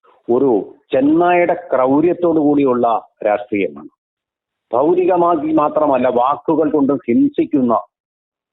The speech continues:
ഒരാളാണ് അദ്ദേഹം. അദ്ദേഹം തെളിയിച്ചു, അദ്ദേഹത്തിന്റെ രാഷ്ട്രീയ ശൈലി അതാണ്, മാർക്സിസ്റ്റ് രാഷ്ട്രീയ ശൈലിയാണ്. ശത്രുക്കളോട് യാതൊരു വിധമായ ദാക്ഷിണ്യവും പുലർത്താത്ത രീതിയിലുള്ള. അതുകൊണ്ടാണല്ലോ ശത്രു അല്ലാത്ത ആ സമയത്ത് പോലും പ്രേമചന്ദ്രനെ നികൃഷ്ട ജീവി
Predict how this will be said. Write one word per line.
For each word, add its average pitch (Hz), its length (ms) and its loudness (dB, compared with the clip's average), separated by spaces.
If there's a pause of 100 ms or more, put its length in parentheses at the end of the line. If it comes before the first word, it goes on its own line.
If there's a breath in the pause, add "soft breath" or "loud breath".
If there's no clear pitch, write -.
(220)
ഒരാളാണ് 107 540 2
അദ്ദേഹം. 104 420 0
അദ്ദേഹം 151 280 0
തെളിയിച്ചു, 196 320 0
അദ്ദേഹത്തിന്റെ 135 500 -2
രാഷ്ട്രീയ 160 420 0
ശൈലി 143 560 -2 (340)
അതാണ്, 123 300 0
മാർക്സിസ്റ്റ് 127 580 -4
രാഷ്ട്രീയ 120 380 -2
ശൈലിയാണ്. 101 580 -2 (420)
ശത്രുക്കളോട് 131 520 0
യാതൊരു 135 380 0
വിധമായ 127 460 2
ദാക്ഷിണ്യവും 127 800 0
പുലർത്താത്ത 110 540 -2
രീതിയിലുള്ള. 95 600 -6 (360 loud breath)
അതുകൊണ്ടാണല്ലോ 165 640 2
ശത്രു 156 400 -2
അല്ലാത്ത 180 560 0
ആ 180 280 -2
സമയത്ത് 160 400 0
പോലും 104 380 -2
പ്രേമചന്ദ്രനെ 110 720 -2 (320)
നികൃഷ്ട 135 500 -2
ജീവി 139 540 0